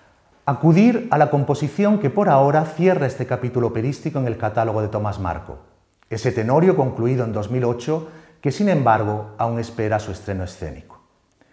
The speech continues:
Indudable reto el de pensar musicalmente el mito de Don Juan, que el compositor afronta en uno de sus proyectos dramáticos de mayor ambición.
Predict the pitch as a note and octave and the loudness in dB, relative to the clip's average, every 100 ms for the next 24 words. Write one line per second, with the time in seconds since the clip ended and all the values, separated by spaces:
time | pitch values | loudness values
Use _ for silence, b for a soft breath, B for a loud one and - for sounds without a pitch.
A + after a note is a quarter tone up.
0 | b b b b b _ C#3 C#3+ D#3+ G#3+ | b b b b b _ 0 4 6 6
1 | G#3 C#3+ B2 - F#2+ G#2 A2 B2 A#2+ C#3+ | 6 4 2 0 -4 -4 -2 -2 0 2
2 | C#3+ C#3 C#3 C3 D#3+ D3+ A#2 G#2 G#2+ A2 | 2 0 -2 0 2 2 0 -2 -4 -4
3 | G#2 G#2 G#2 G2 F#2+ G2 F2 E2 B B | -4 -4 -4 -6 -4 -6 -6 -12 B B
4 | B _ A#2+ A2 A2 G#2+ A#2 B2+ A#2+ G#2 | B _ -2 -2 -2 -2 -2 0 0 0
5 | D3 F3 F#3 F#3 F#3+ - - - C3 C#3+ | 2 2 2 0 0 -6 -18 -8 -2 0
6 | D#3+ A3+ A3+ F3+ C#3+ - B2+ C3 C#3 C#3 | 4 4 4 0 -2 -2 0 0 -2 -4
7 | A#2 A#2 A#2+ A#2+ C3 - C3 A2+ G#2+ G#2 | -2 -2 -2 -4 -4 -4 -2 -2 -2 -2
8 | G#2+ G#2 G2 F#2 - C#2 C2+ | -2 -2 -4 -6 -10 -14 -16